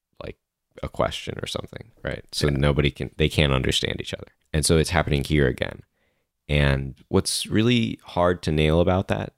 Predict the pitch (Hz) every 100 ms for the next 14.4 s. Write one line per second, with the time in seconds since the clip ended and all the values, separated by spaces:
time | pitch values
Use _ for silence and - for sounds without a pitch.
0 | - 78 76 78 95 113 110 101 73 85
1 | 82 78 - - 73 80 82 82 87 76
2 | - 76 - 73 73 82 - - - 71
3 | 73 - - 78 76 82 - _ _ _
4 | _ 78 78 80 71 - _ - 78 -
5 | _ _ _ - - 78 78 78 78 -
6 | _ 69 67 67 60 60 - - _ _
7 | _ 69 - 76 76 85 92 101 87 85
8 | 76 80 76 73 71 67 67 - _ _
9 | _ _ - 76 78 76 73 69 - -
10 | 73 71 - 71 65 69 64 - 71 71
11 | 71 65 69 65 - - - _ _ _
12 | _ _ - 76 76 82 80 87 98 117
13 | 127 - 117 101 92 87 78 78 80 -
14 | 76 - - -